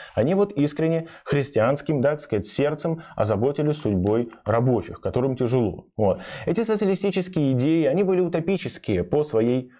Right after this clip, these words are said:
форме. То есть утопия, то, что никогда не реализуется, то, что невозможно. Может, это и хорошо, но нет шансов, чтобы это действительно осуществилось на данной планете. Тем не менее, эти идеи, разумеется,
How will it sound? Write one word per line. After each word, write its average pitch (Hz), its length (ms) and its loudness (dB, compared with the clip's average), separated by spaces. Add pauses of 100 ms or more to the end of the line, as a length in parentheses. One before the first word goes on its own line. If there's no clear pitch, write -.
форме. 120 380 0
То 135 80 -2
есть 135 160 -4
утопия, 185 400 0
то, 156 100 -2
что 160 140 -2
никогда 143 800 0
не 127 120 0
реализуется, 135 680 2
то, 143 100 -2
что 143 160 -4
невозможно. 135 840 0 (200)
Может, 131 220 0
это 120 120 2
и - 20 -2
хорошо, 151 520 0 (120)
но 143 240 -2
нет 165 200 -2
шансов, 151 360 -2
чтобы 104 240 0
это 110 240 0 (280)
действительно 110 560 0
осуществилось 110 600 -2
на 98 80 -2
данной 95 240 0
планете. 98 400 -2
Тем 123 160 -2
не 156 60 0
менее, 190 260 0
эти 117 160 -2
идеи, 127 180 2
разумеется, 120 640 0